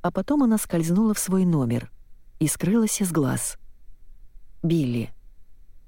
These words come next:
Я вернулся в свой номер, закрыл дверь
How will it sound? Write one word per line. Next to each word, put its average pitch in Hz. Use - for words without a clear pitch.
Я 139
вернулся 170
в -
свой 143
номер, 165
закрыл 151
дверь 196